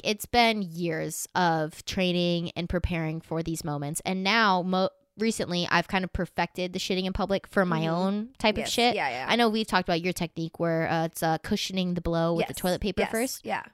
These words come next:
Speaker 1: Smart. Never done that. Mine is
Speaker 2: <laughs>
Speaker 1: saving until the last possible moment where I'm actually going to fucking shit my pants. And then I go. And the moment I sit down, to,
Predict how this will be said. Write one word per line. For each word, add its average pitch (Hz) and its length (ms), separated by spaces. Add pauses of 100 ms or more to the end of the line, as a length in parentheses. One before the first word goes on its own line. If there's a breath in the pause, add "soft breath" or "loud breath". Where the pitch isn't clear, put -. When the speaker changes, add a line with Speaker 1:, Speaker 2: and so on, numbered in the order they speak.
Speaker 1:
Smart. 175 400 (140)
Never 214 200
done 208 180
that. 196 180 (280 loud breath)
Mine 226 340
is 202 360 (180 loud breath)
Speaker 2:
<laughs> - 160
Speaker 1:
saving 311 520
until 294 200
the 240 120
last 233 260
possible 214 380
moment 180 320
where 190 100
I'm 175 160
actually 180 500
going 165 360
to - 160
fucking 165 400
shit 165 260
my 175 100
pants. 190 380
And 196 140
then 190 100
I 170 80
go. 175 380 (340 loud breath)
And 202 160
the 190 60
moment 180 500
I 202 100
sit 185 280
down, 180 460 (340)
to, 202 160